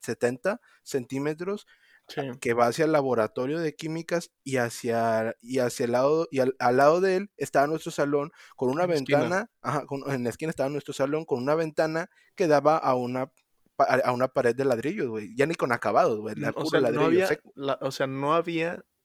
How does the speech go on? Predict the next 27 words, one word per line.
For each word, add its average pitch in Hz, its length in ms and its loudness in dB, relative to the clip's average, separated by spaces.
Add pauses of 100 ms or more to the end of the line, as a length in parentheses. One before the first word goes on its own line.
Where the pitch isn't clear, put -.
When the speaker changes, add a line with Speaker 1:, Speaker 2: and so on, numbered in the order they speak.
(160)
Speaker 2:
ventanas, 117 640 -4
o 113 80 -10
sea, 127 160 -2 (120)
a 131 100 -4
ver, 120 180 -2
sí - 80 -4
había 156 200 4
ventanas, 170 360 -2
pero 135 140 -4
no 131 100 -2
había 139 160 0
salida 131 340 -2
de 131 140 2
aire 127 460 0
Speaker 1:
Ajá. 123 100 -6
Speaker 2:
real, 127 400 2
güey, 120 200 -4
o 120 60 -8
sea, - 120 -8
era 131 100 -6
una 151 120 -8
salida 127 360 -4
artificial 123 600 -8
de 131 80 -2
Speaker 1:
Esta-, 131 240 0
Speaker 2:
aire. 123 100 -4
Speaker 1:
est-, 120 220 -4